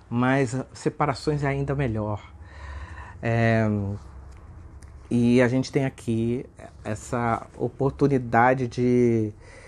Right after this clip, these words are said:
de pegar esse domingo em, em Domingos e, e voltar a lembrar que existem problemas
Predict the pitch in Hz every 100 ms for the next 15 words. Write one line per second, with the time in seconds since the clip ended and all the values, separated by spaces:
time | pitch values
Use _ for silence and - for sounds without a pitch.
0 | - - - - 113 110 120 113 110 110
1 | - - - 127 117 123 123 135 123 123
2 | 147 160 123 107 104 - - - - -
3 | 120 117 113 123 - - 117 135 131 123
4 | 131 165 120 107 - - - - - -
5 | - - - - - 113 117 120 120 120
6 | 120 120 117 110 110 104 101 98 - -
7 | - - - - - - - - - -
8 | - - - - - - - 131 180 170
9 | 185 196 180 139 156 170 - - - 156
10 | 175 175 147 151 175 - 170 175 143 135
11 | 127 151 -